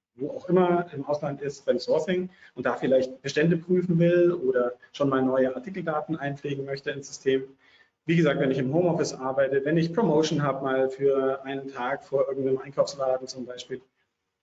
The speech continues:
oder auch ganz praktisch für uns als Agentur, wir können natürlich genauso zugreifen, wir brauchen auch nicht in die lokale Infrastruktur irgendwie einzugreifen oder dort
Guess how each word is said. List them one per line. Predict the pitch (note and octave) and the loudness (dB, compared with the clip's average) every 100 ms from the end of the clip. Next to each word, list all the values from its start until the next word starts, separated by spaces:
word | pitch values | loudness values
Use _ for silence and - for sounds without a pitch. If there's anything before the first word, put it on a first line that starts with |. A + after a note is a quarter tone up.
| - | -2
oder | E3+ E3 | 0 2
auch | D#3 | 0
ganz | E3 D#3+ | -2 -2
praktisch | D3+ - D#3 | -4 -4 -6
für | D#3 | -4
uns | D3 F#3+ | 0 2
als | E3+ | 2
Agentur, | C3+ C#3 C3+ D#3 F#3 D3 | 0 -2 -2 2 2 4
wir | E3 | 2
können | E3 D3+ | 0 -2
natürlich | C#3+ C#3 - | -4 -4 -4
genauso | A2+ A2+ D3+ | -2 -2 -2
zugreifen, | C#3+ D#3 C#3+ C#3 C#3 C3 | -4 -2 2 2 2 -2
wir | |
brauchen | C3 B2 B2+ | -2 -2 -4
auch | C3 - | -6 -4
nicht | D#3+ D#3+ | -4 -2
in | C#3+ | -4
die | C3+ | -2
lokale | C3 - C3+ D3 | -4 -4 -2 0
Infrastruktur | D4+ G3 E3+ - E3 - D#3 D#3 | 0 0 -2 -4 -8 -2 0 2
irgendwie | D3+ D3 | 0 -2
einzugreifen | C#3+ D3+ - - B2+ D3 D3+ D3+ | -4 -8 -10 -4 2 2 2 -2
oder | - B2 | -4 -2
dort | C3+ C3+ C3+ | 4 2 2